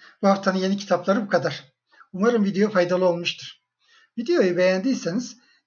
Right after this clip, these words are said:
kanalımız Eğitim Dem'e abone olabilirsiniz. Abone olmak için video ekranının sağ alt köşesinde yer alan abone ol düğmesine basabilir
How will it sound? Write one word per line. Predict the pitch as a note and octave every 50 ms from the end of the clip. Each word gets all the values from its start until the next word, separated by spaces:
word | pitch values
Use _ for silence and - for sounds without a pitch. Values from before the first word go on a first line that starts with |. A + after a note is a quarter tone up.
| _
kanalımız | - G#3+ G#3+ A#3 A#3+ A#3 A#3 B3 C4 B3+ - C#4+
Eğitim | A3 G3+ G3+ - C#4+ C#4 G3
Dem'e | F3+ E3 F3+
abone | - - A3 E3+ E3+ F#3+ G3 G#3+
olabilirsiniz. | F#3+ F3 F3+ E3+ F3 E3 E3+ E3 E3+ - D#3 C#3+ C#3 - - - _ _ _ _ _ _ _ - -
Abone | C4+ C#4 D4+ D#4 E4
olmak | D4+ A#3 F#3+ F3+ F3+ F3 -
için | - - C4+ D4+ C#4+ - - _ _ _ -
video | F#3+ A#3+ - E4 F4
ekranının | C#4+ G#3 F#3+ - - F3 E3 E3+ G3
sağ | G3+ - G#3 G#3
alt | A#3 C4 B3+ - -
köşesinde | F#3+ - - F3+ - - F3+ E3+ E3 E3+
yer | F3 F#3+ F#3
alan | F3 E3+ F#3+ A3+ B3 B3 - - - - -
abone | G3 E3 G#3+ A#3 A#3+ C#4
ol | B3 G3 F3+ D#3
düğmesine | D#3 E3 D#3+ D#3+ D#3 - - E3 D#3+ D3
basabilir | F#3+ F#3 - - F#3 D3 D3 C#3+ E3+ A#3+ B2 - _